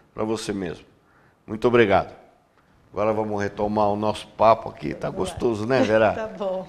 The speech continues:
Speaker 1: Muito bom. É, essas novidades que a gente traz pra você sobre tudo sobre,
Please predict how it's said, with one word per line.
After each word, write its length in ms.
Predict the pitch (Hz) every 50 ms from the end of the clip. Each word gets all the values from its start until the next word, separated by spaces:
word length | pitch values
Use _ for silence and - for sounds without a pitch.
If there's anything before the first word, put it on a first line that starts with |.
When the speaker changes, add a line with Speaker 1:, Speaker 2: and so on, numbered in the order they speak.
| -
Speaker 1:
Muito 300 | - 110 127 135 135 -
bom. 340 | 139 117 98 98 95 87 76 - -
É, 540 | 90 110 113 113 113 110 110 107 104 101 101
essas 280 | 101 98 - 113 110 104
novidades 560 | 113 113 107 95 98 104 101 98 92 - -
que 100 | - -
a 60 | -
gente 280 | 92 95 95 98 - -
traz 480 | _ - 101 101 101 95 92 - - - - _ _ - - - _ _ _
pra 140 | - 101 101
você 720 | 92 95 92 - - - 107 110 110 110 101 - - - - - _ _ _ _ _ _ _ _
sobre 920 | - - 98 101 98 - 98 98 98 98 95 92 90 87 85 80 - - - _ _ _ _ _ _ _ _ _ _ _
tudo 380 | _ 120 117 110 90 90 95 87
sobre, 640 | 85 - - 92 90 87 98 98 92 78 78 87 90